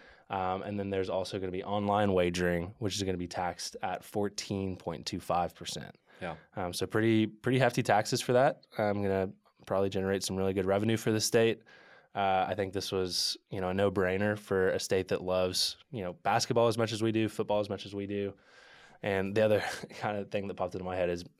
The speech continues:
Speaker 1: uh, you know, that area in, uh, in Lex Live that they got, like, all of the T Vs and everything?
Speaker 2: Yeah.
Speaker 1: I wonder if they're gonna be able to somehow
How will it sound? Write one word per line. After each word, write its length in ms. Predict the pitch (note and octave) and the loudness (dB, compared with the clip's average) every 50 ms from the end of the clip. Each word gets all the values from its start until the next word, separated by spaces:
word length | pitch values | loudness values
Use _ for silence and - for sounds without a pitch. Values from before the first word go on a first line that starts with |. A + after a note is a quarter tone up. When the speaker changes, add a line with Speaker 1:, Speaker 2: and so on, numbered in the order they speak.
| - | -8
Speaker 1:
uh, 360 | - G#2 F#2+ F#2 F2+ F2 D#2 - - | -4 -2 0 0 0 -2 -4 -6 -6
you 120 | - A2+ | -2 0
know, 100 | A2 G#2+ | 2 4
that 300 | G#2 G2+ F#2 F2+ - - _ _ _ _ | 4 4 4 2 0 -4 _ _ _ _
area 380 | - A2 G#2+ G#2+ G#2 G2+ G2 F#2+ | -2 0 2 2 4 2 2 2
in, 140 | F#2+ F#2 F#2 | 0 -2 -2
uh, 220 | F2+ F2+ E2+ E2+ - | -2 -2 -2 -4 -4
in 160 | A2+ G#2+ G2 | -4 -2 0
Lex 260 | G#2 F#2+ - - - | 0 0 -2 -2 -2
Live 280 | G2+ F#2 F#2 F#2 F#2+ G2 | 2 4 4 4 2 0
that 80 | G2 | -2
they 100 | G2 F#2+ | -2 0
got, 180 | F#2 F#2 F2+ - | 2 2 2 0
like, 160 | F2+ F#2 - | -2 -2 0
all 180 | F#2+ F#2 F#2 F#2 | 0 0 0 0
of 100 | F2+ F2+ | 0 -2
the 180 | F#2 F2+ F2+ - | -2 -2 -2 -4
T 160 | - - A2 G#2 | -4 -4 -2 0
Vs 160 | G#2 G2+ G2+ | 0 0 0
and 60 | G2+ | 0
everything? 380 | G2+ G2+ G2+ G#2+ G#2 G#2 G#2 G#2 - - - | 0 0 2 0 0 0 -2 -4 -10 -14 -10
Speaker 2:
Yeah. 160 | G2 F#2 E2 - - _ _ _ - | -8 -8 -8 -10 -14 _ _ _ -2
Speaker 1:
I 60 | G2+ | 0
wonder 180 | F#2+ G2+ G2 | 2 2 2
if 100 | F#2 - | 2 2
they're 80 | - F#2+ | 0 0
gonna 140 | F2+ F2+ F2 | 0 0 2
be 60 | F2+ | 2
able 120 | F2+ F2+ | 2 4
to 180 | F2 F2 F2 F2 - - | 4 2 2 0 -2 -4
somehow 420 | - - F2+ G2 F#2 F2+ F2+ F2+ | -4 -2 -2 0 0 0 0 0